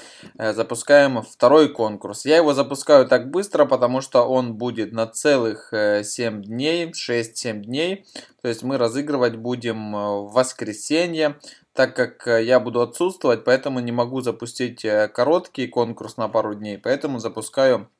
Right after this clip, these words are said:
большой конкурс, и смогут поучаствовать все.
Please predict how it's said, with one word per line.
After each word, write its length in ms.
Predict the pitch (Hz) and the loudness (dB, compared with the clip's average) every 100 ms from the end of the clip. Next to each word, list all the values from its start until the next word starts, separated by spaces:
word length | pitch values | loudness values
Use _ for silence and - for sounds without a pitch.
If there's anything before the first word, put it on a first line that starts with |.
| _ _ - - 147 | _ _ -10 -10 0
большой 420 | 131 110 131 110 | 2 2 -2 -2
конкурс, 560 | 135 156 160 135 135 - - - - - - | -2 -2 -2 -4 -4 -12 -20 -20 -20 -20 -12
и 540 | 113 117 120 117 110 | -8 -6 -4 -2 -4
смогут 440 | - 135 135 127 - | -4 -4 -2 -2 -2
поучаствовать 680 | 107 - 127 127 117 104 | -4 2 2 2 -2 -4
все. 460 | - - - 113 95 | -6 -8 -2 -2 -2